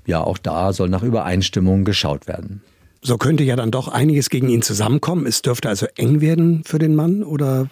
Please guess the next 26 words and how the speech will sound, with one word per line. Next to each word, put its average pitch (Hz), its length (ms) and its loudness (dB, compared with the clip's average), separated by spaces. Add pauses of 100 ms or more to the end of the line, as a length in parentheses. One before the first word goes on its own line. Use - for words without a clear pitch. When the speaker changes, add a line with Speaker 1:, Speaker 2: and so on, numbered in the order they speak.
(680)
Speaker 1:
Ja, 82 160 -2
das 95 180 -2
würde 117 140 2
ich 107 100 -2
schon 139 220 2
sagen. 127 540 2
Wenn 107 140 0
man 107 120 0
die 104 220 2
Beweise 107 640 0
Indiz 107 420 0
für 120 180 0
Indiz 107 560 0
sammelt 123 540 0
mit 104 240 -2
dem, 117 240 2
was 107 160 -2
jetzt - 320 -4
die 98 220 -2 (500)
Kräfte 110 400 -4
beobachtet 104 600 -2
haben, 110 500 0
dann 101 300 -2
ist - 180 -8
das 104 100 -2
schon 104 540 0